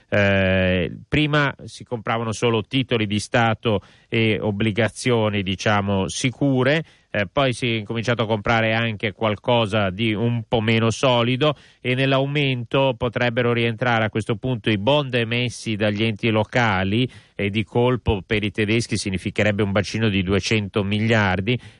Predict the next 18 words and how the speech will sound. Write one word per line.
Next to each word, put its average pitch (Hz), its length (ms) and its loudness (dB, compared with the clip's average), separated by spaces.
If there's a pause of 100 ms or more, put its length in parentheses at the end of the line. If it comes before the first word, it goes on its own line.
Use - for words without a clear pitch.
ma 120 180 2
anche 143 340 -2
la, 120 140 -2 (220)
potrebbe 120 400 -2
scattare 120 400 0
l'abolizione 113 600 0
della 107 200 0
soglia 117 320 2
del 107 140 2
rendimento 110 680 0
minimo 110 400 0
dei 95 160 2
bond 104 320 0
acquistati 135 1040 0 (260)
e 120 140 -4
potrebbero 131 420 0
essere 131 240 -2
inclusi, 120 540 -2